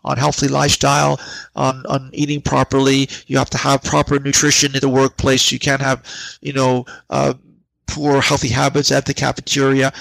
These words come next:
So management has to come on board, not only to show as an example, but also change the culture in the company so patients and so, sorry, workers will feel that,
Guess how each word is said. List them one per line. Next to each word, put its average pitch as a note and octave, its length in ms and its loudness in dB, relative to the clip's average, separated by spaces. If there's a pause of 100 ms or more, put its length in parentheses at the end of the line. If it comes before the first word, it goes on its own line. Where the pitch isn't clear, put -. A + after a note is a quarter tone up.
(160)
So D3+ 500 2
management D3+ 540 0
has - 320 -2
to - 100 -2
come C#3+ 280 -2
on C#3 160 -2
board, C3 400 2 (340)
not D3+ 180 0
only D#3 220 2
to - 180 -4
show D3 320 4
as C#3+ 140 2
an C#3 100 -4
example, D3 560 0
but C3+ 120 0
also C#3 260 0
change C#3 360 -4
the - 100 -2
culture C3+ 560 -2
in B2+ 80 -4
the C3 80 -12
company C#3 500 -4 (300)
so - 280 2
patients C#3 920 -2
and C3+ 280 0
so, C3+ 280 2
sorry, C#3+ 240 2
workers C3+ 460 2
will C3+ 260 4 (260)
feel D3 520 4
that, C#3 400 0